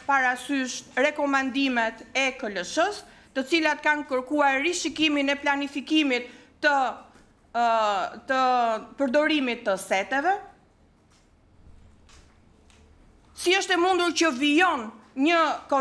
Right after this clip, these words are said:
ë, koncesion i cili po shuan, po, po thith të gjithë fondin buxhetor të koncesioneve dhe të, të shëndetësisë, në ndërkohë që ky koncesion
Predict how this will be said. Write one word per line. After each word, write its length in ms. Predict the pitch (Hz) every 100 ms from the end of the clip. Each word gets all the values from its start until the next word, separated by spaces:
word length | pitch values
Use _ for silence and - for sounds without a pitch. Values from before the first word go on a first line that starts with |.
| 269 -
ë, 180 | 247 247
koncesion 720 | 277 269 269 269 277 240 233
i 160 | 277 269
cili 320 | 320 302 285 269 - - - -
po 160 | 294 285
shuan, 540 | - 370 339 247 233
po, 220 | 277 262 254
po 80 | 277 277
thith 340 | 392 330 208 - - -
të 80 | 269 233
gjithë 440 | 320 440 427 - -
fondin 460 | 320 311 262 214 202 208 226
buxhetor 540 | 247 254 277 269 240
të 140 | 240 285
koncesioneve 840 | 269 240 240 233 247 233 220 214 220
dhe 140 | 269
të, 140 | - 254 226 -
të 100 | 233
shëndetësisë, 680 | 247 226 226 226 240 226 233 - -
në 140 | 277 311
ndërkohë 640 | 277 262 269 262 226 - - 285
që 100 | 277
ky 80 | 320 320
koncesion 640 | 262 269 254 277 254